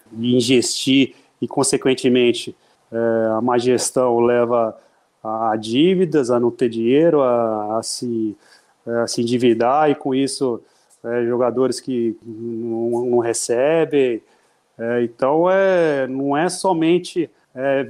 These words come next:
olhar, né, Neymar, Ronaldinho, né,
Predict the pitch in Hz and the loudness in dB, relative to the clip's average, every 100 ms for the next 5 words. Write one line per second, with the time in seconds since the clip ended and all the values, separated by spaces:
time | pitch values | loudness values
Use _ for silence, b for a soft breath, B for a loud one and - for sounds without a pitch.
0 | - 147 135 135 143 143 120 - _ _ | 0 2 2 2 4 2 0 -4 _ _
1 | _ _ _ 123 127 117 110 110 120 117 | _ _ _ -14 -12 -12 -12 -4 -2 0
2 | 127 143 135 117 123 113 113 160 151 127 | 0 2 0 0 -2 -4 0 2 4 2
3 | 113 101 104 117 135 127 110 104 | -2 -6 -6 -2 0 0 -2 -6